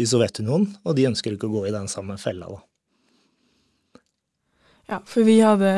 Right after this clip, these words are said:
Speaker 2: nå har du egentlig
Speaker 1: Nei.
Speaker 2: svart litt på det, men vi hadde et spørsmål knyttet til det økonomiske da, om det er, ehm, nå er ikke jeg noen Kina-ekspert, men jeg har liksom, jeg har litt inntrykk av at folk har,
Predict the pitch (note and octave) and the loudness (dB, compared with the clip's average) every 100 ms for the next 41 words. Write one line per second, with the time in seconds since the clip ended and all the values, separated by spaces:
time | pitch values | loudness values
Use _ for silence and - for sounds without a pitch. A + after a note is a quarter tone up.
0 | F#3+ G#3 F#3+ F#3 G3 F#3 F3+ F3+ F#3 F#3 | 4 4 4 4 4 4 2 2 4 6
1 | F#3 F#3 D3+ - - G3+ G3+ A#3 A#3+ A#3 | 6 4 4 2 4 6 8 8 10 10
2 | A3+ - G3 F#3+ F#3+ G#3 G#3 G#3 G#3+ G#3+ | 10 8 8 10 10 10 12 10 8 6
3 | F3 F3 F3 - - - - - F#3 F3+ | 4 2 2 -2 -6 -4 -4 -2 0 0
4 | F3 G#3 G3 - F3+ - - - - - | 2 2 2 0 -6 -6 -14 -16 -20 -20
5 | - - _ _ _ - - G#3 F3+ F3+ | -20 -20 _ _ _ -4 2 4 6 6
6 | F3+ G3 F3 E3 F3+ - A#3+ A3+ D#3+ F3 | 8 8 8 4 4 4 8 8 8 4
7 | F3+ F3+ F3 F3 F3 - _ - F#3 F#3 | 4 4 4 2 0 -4 _ -2 0 2
8 | F3+ E2 - - G3+ - - - - - | 2 0 0 -2 -6 -12 -20 -20 -20 -20
9 | - G#3 G3 G3+ G3 F#3+ F#3 - - F#3+ | 2 6 8 6 6 4 2 -2 -2 0
10 | E3+ E3 E3+ - G3 G3 - G3+ G3 F#3+ | 0 -2 -4 -2 -2 0 2 6 6 6
11 | - F#3+ F#3 F#3 G3 F#3+ F3+ F#3 - - | 4 2 2 2 0 0 0 0 -4 -20
12 | - - - _ E3+ G3 G3 G#3 G3 F3+ | -20 -20 -20 _ 4 6 8 6 6 6
13 | F3+ F3+ - F3+ F3+ - F3+ F3 F3+ | 4 4 2 0 0 0 4 4 4